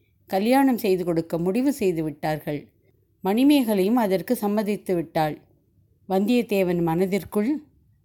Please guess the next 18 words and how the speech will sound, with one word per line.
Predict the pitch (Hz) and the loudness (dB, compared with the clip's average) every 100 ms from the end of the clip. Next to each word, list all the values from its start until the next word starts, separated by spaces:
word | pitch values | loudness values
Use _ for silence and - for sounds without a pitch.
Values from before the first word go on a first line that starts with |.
| - | -8
"மணிமேகலை | 170 214 226 208 180 175 160 | -2 0 0 -2 -2 -2 -2
வாழ்க" | 151 160 175 165 190 - | -4 -4 -6 0 0 0
என்று | 170 170 196 | -4 -6 -6
சொல்லிக் | 190 170 165 | -4 -4 -2
கொண்டான். | 170 160 160 151 - _ _ _ _ _ 190 | -2 0 -2 -4 -12 _ _ _ _ _ -2
மணிமேகலையை | 202 254 285 269 240 214 202 180 | 2 4 4 4 2 2 2 2
யாருக்கு | 170 196 277 285 277 | 4 4 4 0 -2
கொடுக்க | 240 226 233 | 0 0 0
நிச்சயித்திருப்பார்கள் | 226 208 - 233 185 196 190 196 185 214 208 | -2 -2 -2 -2 -2 -4 2 2 2 -2 0
என்று | 208 208 202 202 | 0 0 0 0
ஊகிப்பதிலும் | 233 254 269 269 214 185 190 285 | 0 2 0 0 -2 0 0 0
அவனுக்கு | - 202 196 185 190 | 0 -2 -2 -2 -2
கஷ்டம் | 208 190 - 240 214 | -2 -2 -2 0 0
ஏற்படவில்லை. | 170 160 156 156 151 156 147 - _ _ _ _ | 0 -2 -4 -4 -6 -6 -8 -12 _ _ _ _
மூடு | 202 240 294 | -2 2 2
பல்லக்கிலிருந்து | 302 226 214 214 226 202 202 220 214 | 4 2 2 -4 -4 -2 -2 -2 -2
வெளிப்பட்ட | 180 190 208 180 180 | -2 -4 -6 -6 -4
இளவரசர் | 170 185 220 214 185 190 165 | -2 -2 0 0 -2 -4 -4